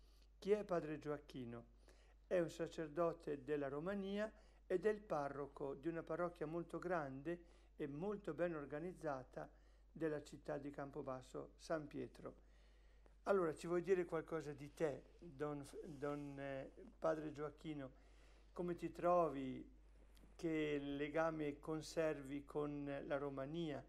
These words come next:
Qual è in fondo la cosa che apprezzi di più di noi e quella con cui più fai più fatica?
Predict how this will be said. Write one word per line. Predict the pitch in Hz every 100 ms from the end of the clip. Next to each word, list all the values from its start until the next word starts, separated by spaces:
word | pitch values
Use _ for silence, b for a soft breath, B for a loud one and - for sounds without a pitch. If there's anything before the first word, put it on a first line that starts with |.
| b b b b b - - -
Qual | 175 175
è | 175 156
in | 160 156
fondo | - 170 170 165 151 156 147 - - - - - - 160
la | 160 156
cosa | 175 170 165
che | -
apprezzi | 151 - 180 175
di | 156 160
più | - 170 147
di | 139 139
noi | 147 156 151
e | 143
quella | - 160 160 151 B B B -
con | 160 151
cui | - 160
più | 147
fai | 139 147
più | 143 147
fatica? | - 147 - 147 -